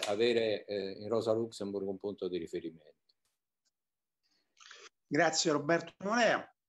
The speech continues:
Speaker 2: eh, direttore di Transform Italia e partecipa al, al network Transform Europe che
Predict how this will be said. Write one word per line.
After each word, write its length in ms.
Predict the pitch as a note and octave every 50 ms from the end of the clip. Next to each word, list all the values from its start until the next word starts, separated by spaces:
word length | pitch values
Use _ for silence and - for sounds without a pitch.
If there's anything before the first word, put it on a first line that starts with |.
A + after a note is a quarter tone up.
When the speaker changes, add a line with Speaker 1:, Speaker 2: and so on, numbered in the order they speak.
| _ _ _ _ _ _ _ _ _ -
Speaker 2:
eh, 240 | A2 G#2+ A2 G#2 G2+
direttore 560 | G#2+ A#2 A#2 - A#2+ A#2+ A#2+ - D3 C#3 C3
di 60 | A#2+
Transform 440 | A2 A#2 A#2 A#2+ - - - A#2+ A#2+ C#3
Italia 280 | C#3 G3+ F3+ E3+ B2
e 80 | - -
partecipa 640 | - A2 - - C3 C3+ C3 A2+ G2+ A#2+ G#2+ G#2+ G#2
al, 200 | - G#2 G#2+ G#2 G2+
al 200 | F#2 G2 G2+ G2
network 640 | A2+ C3 C3 B2 B2+ - A2+ A2 - - A2+ G2+ -
Transform 560 | - B2 B2 A#2 A#2 A#2 - - - A2 A#2
Europe 540 | A#2+ C3+ D#3+ E3+ D#3+ C3+ A2 A2 - A2 G#2+
che 360 | G2+ G2+ G#2 F#2+ G2 G2 G2